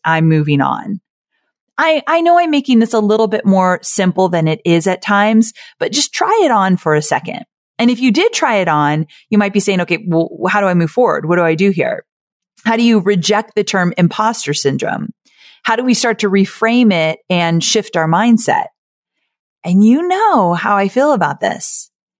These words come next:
You get into action. And we start micro, like, one baby step, one action at a time. We just start, because once you start, it gets easier.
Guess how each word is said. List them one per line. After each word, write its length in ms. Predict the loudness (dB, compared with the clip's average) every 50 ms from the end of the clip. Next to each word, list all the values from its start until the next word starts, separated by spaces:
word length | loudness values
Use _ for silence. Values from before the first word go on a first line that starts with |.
| _ _ _
You 140 | -2 -2 0
get 200 | 0 -2 0 2
into 240 | 4 4 4 2 -2 -4
action. 640 | -4 -4 -4 -4 -4 -6 -6 -6 -8 -10 -10 -12 -12 _ _ _ _ _ _ _ _ _ _ _ _ _ _ _ _ -20 -6 _
And 120 | 0 2
we 100 | 2 2
start 340 | 2 2 0 0 0 -2 -4 -2 _
micro, 840 | 4 4 6 6 4 2 -2 -2 -2 -4 -4 -4 -10 -16 -18 -20 _ _ _ _
like, 160 | -12 -10 -6
one 720 | -2 0 2 4 4 4 4 2 2 2 2 4 4 4 4
baby 320 | 4 2 2 2 2 2
step, 380 | 0 0 0 0 0 0 -2 -4
one 540 | 0 2 2 4 4 2 2 0 0 -2 -2 -2
action 480 | -2 -4 -4 -2 -2 0 0 0 0 0
at 140 | 0 -2 -2
a 60 | -2
time. 460 | -2 0 -2 -2 -2 -4 -6 -10 -10 -12 _ _ _ _ _ _ _ _ _ _ 0
We 100 | 0 0
just 160 | 0 0 -2
start, 540 | -2 -2 -2 0 0 -2 -4 -6 -12 -20 _ _ _ _ _ _ -20 -20 _
because 300 | _ -2 0 0 0 -2
once 360 | -2 -2 0 0 0 0 0 0
you 120 | 0 -2
start, 360 | 0 0 -2 -2 -2 -2 -4 -6
it 160 | -10 -8 -4
gets 200 | -4 -4 -4 -2
easier. 540 | -2 -2 -2 0 -2 -4 -4 -6 -10 -14